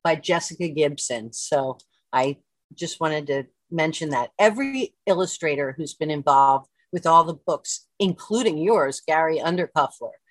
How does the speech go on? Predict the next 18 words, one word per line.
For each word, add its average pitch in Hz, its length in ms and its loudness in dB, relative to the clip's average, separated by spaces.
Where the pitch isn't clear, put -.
who 151 80 -4
was 143 180 0
great, 139 380 -2
they, 233 500 2
they 269 180 0
bring 208 400 -2
so 247 440 4
much. 226 360 4
I - 20 2
mean, 202 140 4
we 226 100 0
could 220 120 -2
do 214 120 4
an 190 80 4
entire 180 480 2
show 180 400 2
about 147 340 0
what 156 280 0